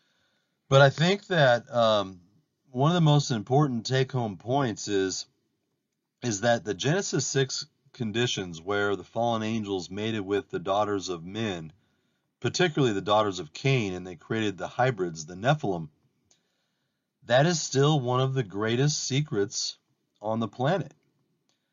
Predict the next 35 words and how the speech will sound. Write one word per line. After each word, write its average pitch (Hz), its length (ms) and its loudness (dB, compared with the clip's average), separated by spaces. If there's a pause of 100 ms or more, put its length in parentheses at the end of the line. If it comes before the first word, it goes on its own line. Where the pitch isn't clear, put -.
(320)
I - 60 -14
mean, 120 200 0
we, 139 200 4
we 127 200 -2
have 147 260 4
about 120 340 2
seven 156 400 -2
point 151 300 -2
five 120 280 0
billion 120 320 -2
people 90 800 -6 (380)
walking 113 520 0
the 101 120 -4
earth 123 340 0
right 82 240 -8
now. 71 320 -20 (840)
The 101 80 -2
vast 139 340 4
majority 127 460 0
of 120 80 -2
them 104 120 -6
are 98 60 -4
not 104 320 -2
Christian. 101 540 -4 (420)
And 104 160 -8
so 107 480 0
for - 180 -6
all 180 280 4
of 123 100 -2
the 104 140 -4
non-Christians, 135 960 -2
which 110 240 -10
makes 117 300 -6
up 127 240 -2
probably, 123 400 -4